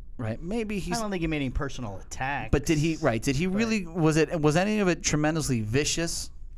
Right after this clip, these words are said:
Speaker 2: No,
Speaker 1: No,
Speaker 2: no, no, no.
Speaker 1: not
Speaker 2: I
Speaker 1: at
Speaker 2: mean,
Speaker 1: all.
Speaker 2: it, his, his comments are more towards the, uh, the, the political backer or the
Speaker 1: Right.
Speaker 2: poli-, the political, uh, candidate that, uh,
Speaker 1: Right.
Speaker 2: that they back.
Speaker 1: He did say one thing about Tanya. He did say one thing about, uh, um, a manager, but none of it
Speaker 2: Yeah.
Speaker 1: was really over the top.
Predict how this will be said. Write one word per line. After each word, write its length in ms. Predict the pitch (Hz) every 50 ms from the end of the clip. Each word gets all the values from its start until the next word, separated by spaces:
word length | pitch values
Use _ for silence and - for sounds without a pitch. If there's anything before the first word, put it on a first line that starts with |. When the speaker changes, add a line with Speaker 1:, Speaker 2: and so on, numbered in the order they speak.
| - - - -
Speaker 2:
No, 120 | 131 147 156
Speaker 1:
No, 160 | 147 127 -
Speaker 2:
no, 200 | 117 113 104 104
no, 180 | 107 104 98 98
no. 60 | - - 151
Speaker 1:
not 180 | 151 156 143
Speaker 2:
I 40 | 139
Speaker 1:
at 60 | 131 120
Speaker 2:
mean, 60 | -
Speaker 1:
all. 40 | - - - -
Speaker 2:
it, 60 | 196
his, 260 | 202 226 226 190 -
his 260 | - 170 190 226 -
comments 380 | - 214 190 175 170 156 143 -
are 40 | 147
more 180 | 143 139 143 135
towards 560 | 127 123 - 139 151 135 123 120 117 - -
the, 260 | 120 127 123 120 120
uh, 280 | 120 113 113 113 110 107
the, 360 | 104 107 107 107 104 104 104 -
the 100 | 123 110
political 640 | - 156 165 165 131 - 135 123 117 117 113 104 98 - - 104
backer 680 | 110 131 131 123 117 - - 113 110 107 107 104 107 - -
or 100 | - 120
the 80 | 104 -
Speaker 1:
Right. 160 | 147 127 117
Speaker 2:
poli-, 160 | - - -
the 80 | 127 139
political, 420 | 127 147 160 156 143 127 123 123 110 110 120
uh, 140 | 123 117 123 123 120 113 110 -
candidate 500 | - - 170 165 151 131 117 110 110 101 -
that, 160 | 107 101 - - -
uh, 60 | -
Speaker 1:
Right. 220 | 127 110 95 95 -
Speaker 2:
that 120 | - 98 -
they 120 | 90 92
back. 200 | - - - - - - -
Speaker 1:
He 120 | - 208 190
did 180 | 233 240 -
say 140 | - 208 185
one 160 | 170 175 170 165
thing 160 | - 175 160
about 240 | 156 143 147 139 135
Tanya. 280 | - 160 156 151 147 135
He 100 | 131 131
did 160 | 135 139 131
say 120 | - 143 131
one 180 | 131 131 127
thing 200 | - 143 127 120 120
about, 380 | 113 113 110 110 107 107 - 110
uh, 280 | 107 104 104 104 110 -
um, 240 | 127 107 107 120 - -
a 80 | 123
manager, 540 | 120 147 170 180 170 156 147 131 143 135 127
but 120 | 127 143 170
none 180 | 196 226 247
of 100 | 262 247
it 80 | 220 208
Speaker 2:
Yeah. 60 | 196
Speaker 1:
was 140 | 190 170 156
really 320 | 160 180 196 196 175 160
over 200 | 160 151 147 135
the 80 | 131 120
top. 460 | 120 - - 139 117 - - - -